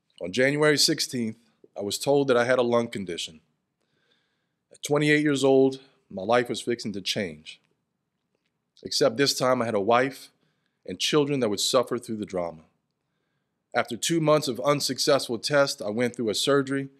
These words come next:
for an open lung biopsy on February twenty-third of this year. I later, I was later diagnosed with an atypical tuberculosis. I had never been short of breath my entire life.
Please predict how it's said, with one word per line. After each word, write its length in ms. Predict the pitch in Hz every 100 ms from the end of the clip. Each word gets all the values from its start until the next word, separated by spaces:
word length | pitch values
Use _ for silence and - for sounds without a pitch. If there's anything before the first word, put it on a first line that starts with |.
| _ _ _ _ -
for 140 | 113
an 80 | 104
open 260 | 127 135
lung 220 | 135 131 123
biopsy 540 | 117 113 110 - 117
on 80 | 101
February 580 | - 123 123 120 117 113
twenty-third 520 | - 123 110 113 110
of 120 | 101
this 220 | 98 92 90
year. 220 | 78 76 _ _ _ _ _ _ _ _ _ _ _ _ _ _
I 60 | 95
later, 480 | 95 127 135 127 117 -
I 60 |
was 220 | 104 92
later 200 | 120 131
diagnosed 680 | 123 117 120 113 104 101 -
with 120 | 107
an 120 | 107 104 127
atypical 680 | 131 - 135 131 - 123 120
tuberculosis. 920 | 101 101 95 95 90 85 - - - _ _ _ _ _ _ _ _ _ _ _ _ _ -
I 60 | 113
had 100 | 117
never 220 | 139 143
been 160 | 147
short 260 | 135 147 135
of 140 | 117
breath 260 | 101 131 123
my 140 | 110
entire 340 | 104 - 117 113
life. 500 | 104 87 82 -